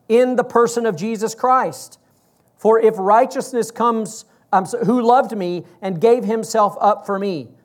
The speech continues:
Verse twenty-one, "I do not nullify the grace of God. For if righteousness comes through the law, then Christ died needlessly." Let me explain that. He died and I die with him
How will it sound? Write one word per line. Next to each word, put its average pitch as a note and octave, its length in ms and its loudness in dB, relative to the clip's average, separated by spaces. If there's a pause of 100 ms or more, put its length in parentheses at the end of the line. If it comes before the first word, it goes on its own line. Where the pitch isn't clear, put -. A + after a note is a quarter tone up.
(120)
Verse F3+ 220 -2
twenty-one, F#3+ 520 -2 (240)
"I G3+ 180 4
do A#3 340 -4
not A#3 360 0
nullify G#3 560 2
the E3 100 -8
grace F3+ 360 -6
of C#3+ 140 -12
God. F3+ 440 -2 (600)
For G3 180 2
if F3 140 -4
righteousness F3 680 -2
comes F#3 300 -8
through F3+ 140 -12
the D#3+ 100 -4
law, D#3 480 0 (240)
then D#3+ 120 -6
Christ F3 520 -2 (320)
died D3+ 420 0 (240)
needlessly." C#3 640 -8
Let C#3 100 -4
me D3 120 -2
explain D#3 460 -6
that. C3+ 180 -6
He D#3+ 140 -6
died F3+ 440 4
and D#3+ 120 -2
I E3 140 4
die F#3 200 4
with F3+ 260 -2
him C3 240 -6